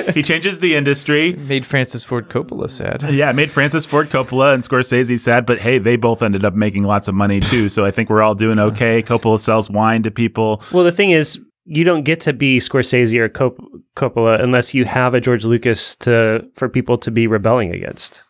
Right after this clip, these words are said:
Speaker 1: Well, and
Speaker 3: And wanting something
Speaker 1: somebody needs to make
Speaker 2: Yeah.
Speaker 1: the movies that make money.
Speaker 3: Yeah.
Speaker 1: They, they can say, "Okay, here's ten million,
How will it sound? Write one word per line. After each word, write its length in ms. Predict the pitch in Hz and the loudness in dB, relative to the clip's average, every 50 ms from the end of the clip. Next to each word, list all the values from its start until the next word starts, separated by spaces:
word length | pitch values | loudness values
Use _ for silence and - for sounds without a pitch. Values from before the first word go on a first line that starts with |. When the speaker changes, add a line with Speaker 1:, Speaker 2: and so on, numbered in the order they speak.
| _ _ | _ _
Speaker 1:
Well, 160 | 170 180 165 - | 0 0 0 0
and 440 | 170 190 196 170 143 143 135 147 - - _ _ _ _ _ - | 0 0 0 0 -2 -2 -4 -8 -10 -14 _ _ _ _ _ -2
Speaker 3:
And 260 | 135 127 123 120 120 | 0 2 2 2 2
wanting 240 | 123 143 151 147 139 | 2 2 2 2 0
something 680 | 131 - 147 131 131 135 123 120 117 113 113 113 110 113 - _ _ _ _ _ _ _ _ _ _ _ _ _ _ _ _ _ | 0 0 -2 -2 0 0 0 2 0 0 -2 -4 -4 -8 -12 _ _ _ _ _ _ _ _ _ _ _ _ _ _ _ _ _
Speaker 1:
somebody 300 | - 202 208 240 240 220 | -4 -4 -2 0 -2 0
needs 220 | 180 180 180 180 | 0 -2 -2 -2
to 80 | - 165 | -4 -2
make 140 | 156 156 120 | -2 0 0
Speaker 2:
Yeah. 120 | 110 104 | 0 0
Speaker 1:
the 40 | - | 0
movies 520 | 147 160 156 143 127 120 120 113 - - - - | 0 0 0 2 2 2 2 0 -2 -8 -12 -12
that 300 | - 107 127 156 - - | -4 0 0 0 0 -2
make 280 | 123 123 127 123 - - | -2 -2 0 0 -2 0
money. 440 | 113 127 127 107 92 95 95 101 - _ _ _ _ _ _ | -2 -2 0 -2 -4 -6 -10 -14 -20 _ _ _ _ _ _
Speaker 3:
Yeah. 320 | _ 135 139 131 110 104 95 - | _ -4 -2 -2 0 -2 -6 -6
Speaker 1:
They, 360 | 156 147 147 131 151 175 185 | -6 -4 -2 0 0 0 0
they 140 | 165 180 208 | 0 -2 -2
can 120 | 202 170 127 | 0 -2 -2
say, 220 | - 170 165 147 | 0 0 2 2
"Okay, 300 | 139 160 165 - 127 120 | 2 0 0 0 -2 0
here's 400 | 117 131 143 147 139 135 - - - - | 0 0 -2 -2 -4 -6 -10 -14 -10 -4
ten 220 | - 143 131 123 | -2 -2 -2 0
million, 460 | 123 123 127 131 127 120 117 113 110 | 0 0 0 2 2 0 0 -2 -4